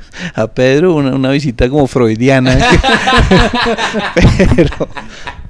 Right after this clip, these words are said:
pero, pero, no, es que, es que cada uno tiene su, su, su,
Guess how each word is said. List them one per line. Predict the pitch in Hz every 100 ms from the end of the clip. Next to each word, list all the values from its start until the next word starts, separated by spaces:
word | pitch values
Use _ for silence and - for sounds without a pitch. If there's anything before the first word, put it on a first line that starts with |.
| 135
pero, | 139 147 143 131 123 92 -
pero, | 139 131 127 123 123 - - - -
no, | 151 156 214
es | -
que, | 185 170
es | -
que | 160
cada | 185 175 185
uno | 185
tiene | 180 180 185
su, | - 147 -
su, | - 120 123
su, | 123 113